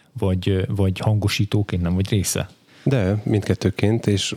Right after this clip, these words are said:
Speaker 2: arra szoktam egyébként büszke lenni, hogyha elmegyek a, elmegyek a világba. <laughs> Tehát, hogy
Speaker 1: Karizmáddal.
Speaker 2: az, igen, az egyházon kívül is,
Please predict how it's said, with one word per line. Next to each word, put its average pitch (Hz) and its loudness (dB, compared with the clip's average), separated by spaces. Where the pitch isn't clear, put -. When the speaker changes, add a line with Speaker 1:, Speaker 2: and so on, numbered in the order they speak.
Speaker 2:
arra 110 0
szoktam 98 0
egyébként 92 0
büszke 90 0
lenni, 87 2
hogyha 90 0
elmegyek 95 0
a, 82 0
elmegyek 95 0
a - 2
világba. 92 0
<laughs> - -4
Tehát, 127 -4
hogy 104 -2
Speaker 1:
Karizmáddal. 131 -4
Speaker 2:
az, 131 0
igen, 107 0
az 95 -2
egyházon 98 -2
kívül 90 0
is, 92 -2